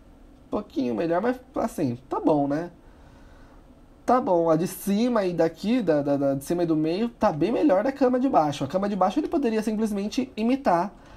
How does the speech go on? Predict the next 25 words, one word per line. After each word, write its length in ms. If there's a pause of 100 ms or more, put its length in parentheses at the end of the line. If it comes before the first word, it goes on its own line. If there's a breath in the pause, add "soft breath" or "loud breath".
(220 loud breath)
a 100
cama 380
comum 580
do 140
The 140
Sims, 520
né? 200
Essa 160
daqui, 360
essa 180
cama 220
comum, 320
poderia 440
imitar 360
ela. 320 (520 loud breath)
Bom, 320 (840)
é 120
isso, 280
galera. 380
Eu 80
gostei, 580 (160)
eu 60
gostei. 540 (920 loud breath)
Fica 240
bonito 680